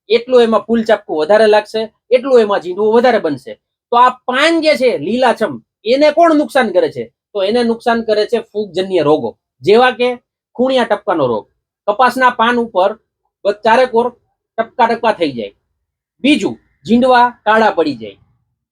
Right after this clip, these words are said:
જીંડવા લાલ કલરના થઈ જાય, જીંડવા પરિપક્વ થાય પેલા ફાટી જાય અને ખરી જાય અને જમીન પર પડી જાય. આવું કેટલું બધું બનતું હશે. આવું તમે ગણવા જાઓ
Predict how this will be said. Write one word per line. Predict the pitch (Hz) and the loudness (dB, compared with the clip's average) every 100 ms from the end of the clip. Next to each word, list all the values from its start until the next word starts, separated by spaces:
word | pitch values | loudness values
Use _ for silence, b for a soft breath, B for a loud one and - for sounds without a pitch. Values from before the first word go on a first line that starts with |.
| - | -4
જીંડવા | 240 247 247 240 - 151 | -2 2 2 2 -2 -6
લાલ | 196 233 226 | 0 0 2
કલરના | 202 190 170 | 0 -2 -4
થઈ | 127 131 | -8 -10
જાય, | 110 - _ _ - | -16 -20 _ _ -6
જીંડવા | 247 277 285 277 | -2 0 0 2
પરિપક્વ | 262 302 - 285 285 269 | 0 0 -2 -2 0 0
થાય | 277 269 | 2 2
પેલા | 247 254 240 | 2 0 0
ફાટી | - 285 294 233 | -2 -4 -2 -6
જાય | 139 113 - _ 226 | -6 -8 -12 _ -6
અને | 254 | -4
ખરી | - 285 285 | 0 0 2
જાય | 233 226 | 2 2
અને | 220 | 2
જમીન | 220 247 240 | 0 0 0
પર | 254 | 0
પડી | - 254 196 | 2 0 0
જાય. | 156 | 0
આવું | 196 254 | 0 0
કેટલું | 311 339 311 | -4 -4 -4
બધું | 254 208 | -4 -2
બનતું | 202 156 139 | -4 -6 -10
હશે. | 117 107 _ _ _ _ _ _ 180 | -10 -20 _ _ _ _ _ _ 0
આવું | 233 302 311 | 2 2 2
તમે | 285 277 | 2 2
ગણવા | 240 240 233 | 2 2 2
જાઓ | 196 196 | 2 2